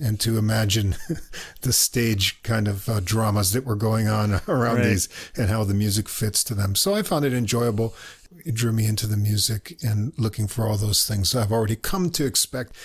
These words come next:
Speaker 1: and enjoy about Wranitzky. But I wanna hear more symphonies. We know he wrote, what, forty-five symphonies or something? We've
Speaker 2: Oh,
Speaker 1: only
Speaker 2: God,
Speaker 1: heard a
Speaker 2: so
Speaker 1: few,
Speaker 2: many.
Speaker 1: so <laughs> I, I really hope we get some more of those coming out in the near future.
Speaker 2: You know, according to the booklet notes, we're gonna get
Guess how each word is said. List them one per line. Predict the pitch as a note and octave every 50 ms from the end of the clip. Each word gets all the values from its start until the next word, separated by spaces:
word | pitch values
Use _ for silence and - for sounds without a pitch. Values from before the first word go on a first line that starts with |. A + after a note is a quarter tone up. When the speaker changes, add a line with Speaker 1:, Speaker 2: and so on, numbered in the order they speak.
| - -
Speaker 1:
and | - -
enjoy | A#2 G#2 G2+ - A#2 A#2
about | A2+ G#2 G#2+ A2 C#3
Wranitzky. | C#3+ A2 A2 A2+ G#2+ - - - A2 G#2 -
But | - F3+ F#3+ D3 - - - _ _ _ _ _ _ _ _ _ _ _ _ _ _ _ -
I | - B2+
wanna | C#3 D#3 D3 B2+
hear | B2 C3+ D3+
more | C#3+ C3 C3 B2+
symphonies. | - - - - C3 B2+ - - G2+ F#2 F2 E2 - -
We | A#2+ B2+
know | D#3 E3+
he | E3 D3 A#2+
wrote, | G#2 A2+ B2 A#2+ A#2+ - - - - - - _ _
what, | - C3 A#2+ A#2 - _ -
forty-five | - - - B2+ C3 C3 B2+ - - C3 C3 B2 -
symphonies | - - B2 A#2 - C3+ C3 B2+ C3 B2+ -
or | C3+ A2
something? | - - C3+ A#2+ - C3 A#2+ A2
We've | G#2 G#2 -
Speaker 2:
Oh, | B2
Speaker 1:
only | B2 A2+ G#2+
Speaker 2:
God, | F#2+ G#2+
Speaker 1:
heard | A2 G#2+
a | G2+
Speaker 2:
so | G2+ - C#3
Speaker 1:
few, | B2+ A2+ A2+
Speaker 2:
many. | A2 G#2+ A2
Speaker 1:
so | G#2+ - A2+ G#2 F#2 - - - - - -
<laughs> | - - - G#3 - - -
I, | - F#3
I | - E3 D3
really | C#3+ C#3 C#3+ C#3 B2+
hope | A2+ A#2+ G#2+ - -
we | A#2+
get | A2 A2 G2+
some | - A#2+ A2+
more | A2+ A#2+ A#2 A2+
of | A2 G2+
those | G#2 A2 G#2+ G#2+ G2+ - - - - - - - - -
coming | - - A#2 A2 G#2 G2+
out | G#2+ A2 A2+ - - -
in | - G#2
the | G#2 G2+
near | G2 G2 G2 G2
future. | - - - G#2 G2+ F#2+ - - F#2 - - - - _ - - -
Speaker 2:
You | - C#3
know, | C#3+
according | C#3+ - - G#3 A3+ A3+
to | - -
the | A#2 G#2
booklet | G#2 C3+ C#3+ - C3+ B2
notes, | A2+ A2 G#2+ G#2+ - -
we're | A2+
gonna | G#2 A2 G#2 G#2
get | F#2+ G2+ G2+ - -